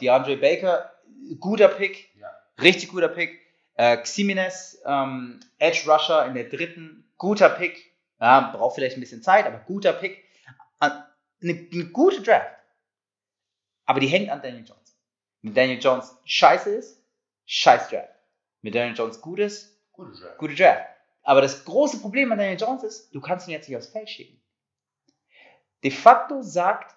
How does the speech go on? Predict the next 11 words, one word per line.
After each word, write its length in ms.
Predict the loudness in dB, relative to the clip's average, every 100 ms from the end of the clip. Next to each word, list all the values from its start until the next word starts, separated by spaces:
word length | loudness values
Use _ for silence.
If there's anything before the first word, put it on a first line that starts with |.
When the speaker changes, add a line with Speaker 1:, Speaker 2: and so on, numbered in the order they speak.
| _ 0
Speaker 1:
Gettleman, 600 | 0 0 -12 -14 -18 _ _ _ _ _ _ _ _ _ _
Manning 400 | 2 6 6 6
ist 120 | -10
unser 160 | -14 -12
Quarterback. 320 | -12 -14 _ _ _ _ _ _ _ _ _ _ -20 _ _
Und 80 | -8
wahrscheinlich 380 | -4 2 2 0
sogar 420 | -4 -4 -4 -8
für 140 | -20 -12
zwei 220 | -8 -8
Jahre. 140 | -10